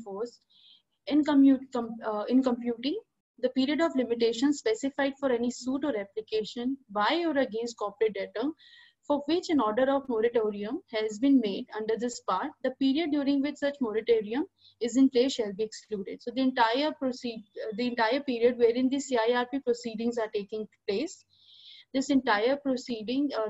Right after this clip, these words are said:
the C I R P per period, which is moratorium period, it has to be excluded. The benefit has to be given. Section sixty-one talks about appeal to the N C L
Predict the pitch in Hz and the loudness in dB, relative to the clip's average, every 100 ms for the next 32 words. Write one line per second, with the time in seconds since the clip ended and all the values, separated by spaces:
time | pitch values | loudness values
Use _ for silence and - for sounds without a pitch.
0 | 202 247 254 233 233 233 240 254 220 196 | -4 -4 0 0 2 0 -2 -6 -6 -6
1 | 220 214 247 254 262 247 214 214 226 214 | -8 -6 -4 -6 -6 -4 -4 -2 0 0
2 | 226 233 202 196 269 233 233 214 - 240 | -6 -8 -8 -6 -6 -6 -6 -8 -8 -6
3 | 233 220 - 214 240 277 233 208 208 233 | -4 -6 -8 -10 -10 -4 -2 -2 -4 -8
4 | 294 214 196 226 202 302 320 208 294 185 | -10 -10 -12 -12 -8 -6 -6 -2 -2 -4
5 | - _ _ _ _ _ _ _ _ _ | -16 _ _ _ _ _ _ _ _ _
6 | _ _ _ _ _ _ - 262 262 320 | _ _ _ _ _ _ 0 2 4 2
7 | 320 294 - 294 262 240 277 277 214 - | 2 -2 -2 0 0 0 0 0 -4 -2
8 | 254 220 277 220 - 233 254 247 226 226 | -2 0 -2 -4 -8 -6 -4 -4 -2 -2
9 | 202 - 233 | -4 -2 -2